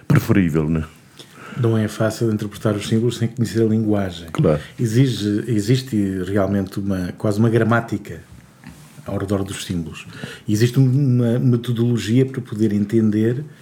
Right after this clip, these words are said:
Speaker 2: o que significam os símbolos e a sua origem e o que é que eles descrevem. Em geral, os símbolos, eh, eh, são representações gráficas de ideias.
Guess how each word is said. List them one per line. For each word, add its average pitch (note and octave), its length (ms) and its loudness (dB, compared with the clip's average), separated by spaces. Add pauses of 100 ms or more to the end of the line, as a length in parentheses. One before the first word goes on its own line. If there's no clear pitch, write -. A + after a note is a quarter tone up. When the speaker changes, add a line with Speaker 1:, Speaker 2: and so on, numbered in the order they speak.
(400)
Speaker 2:
o B2 100 -2
que - 80 -4
significam A2 640 0
os A#2 160 -4
símbolos G2+ 480 0
e F2 320 -8
a - 60 -12
sua - 220 -2
origem G#2 560 0
e F#2 300 -10 (600)
o A2+ 40 -8
que - 100 2
é A#2 60 6
que A#2 100 -2
eles G#2 100 -2
descrevem. F#2 480 -4
Em C#3 60 2
geral, D#3 260 2
os C3+ 140 -2
símbolos, C#3+ 500 0
eh, G2+ 320 0 (1120)
eh, G#2 140 -2
são B2+ 160 2
representações B2 680 2
gráficas B2+ 540 0
de B2+ 100 2
ideias. A#2 600 -4